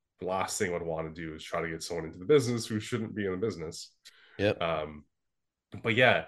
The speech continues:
Speaker 1: no, it's, um, there's, I'm not really worried about the recession for myself.
Speaker 2: I wouldn't. You're
Speaker 1: Um,
Speaker 2: good.
Speaker 1: yeah.
Speaker 2: Re-, leasing's gonna be up. You're in a good spot. People are
Speaker 1: Mm-hmm.
Speaker 2: gonna have to live somewhere.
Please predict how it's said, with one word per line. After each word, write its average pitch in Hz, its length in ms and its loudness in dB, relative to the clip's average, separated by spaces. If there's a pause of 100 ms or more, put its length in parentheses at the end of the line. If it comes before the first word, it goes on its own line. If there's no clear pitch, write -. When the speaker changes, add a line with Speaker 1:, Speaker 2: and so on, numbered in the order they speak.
Speaker 1:
no, 101 180 0
it's, 107 280 -2
um, 127 500 4 (520)
there's, 147 460 2
I'm 165 220 0
not 208 260 0
really 120 260 -2
worried 92 300 -4
about 92 160 -4
the 90 60 -10
recession 90 560 -10
for - 120 -14
myself. 98 460 -6 (640)
Speaker 2:
I 101 100 6
wouldn't. 87 300 4
You're 98 100 2
Speaker 1:
Um, 80 40 0
Speaker 2:
good. 98 280 4 (760)
Speaker 1:
yeah. 85 220 0
Speaker 2:
Re-, 101 100 2
leasing's 104 460 4
gonna 104 180 4
be 98 160 6
up. 117 280 6
You're 107 120 0
in 104 60 2
a 98 60 0
good 104 140 2
spot. - 460 2 (380)
People 101 200 2
are - 20 6
Speaker 1:
Mm-hmm. 104 100 4
Speaker 2:
gonna 104 60 6
have 101 140 4
to 98 60 -2
live 104 180 4
somewhere. 98 460 4